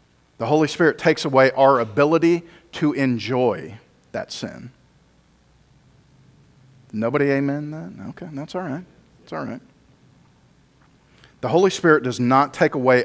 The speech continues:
our ability to sin. He takes away our ability to enjoy it.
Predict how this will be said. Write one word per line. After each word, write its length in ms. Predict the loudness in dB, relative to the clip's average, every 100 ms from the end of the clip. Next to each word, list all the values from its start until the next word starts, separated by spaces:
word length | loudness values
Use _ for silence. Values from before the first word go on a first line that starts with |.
| 0
our 320 | 4 4 4 2
ability 800 | -4 0 0 4 2 0 -6 -12 -16
to 120 | -14 -12
sin. 480 | -8 -8 -8 -10 -14 -20 -20 -20 _
He 120 | -4
takes 280 | 2 0 2
away 260 | 0 2 2
our 300 | 4 4 4
ability 540 | -2 -2 0 0 -4
to 160 | -6 -8
enjoy 320 | -8 -10 -12
it. 240 | -14 -18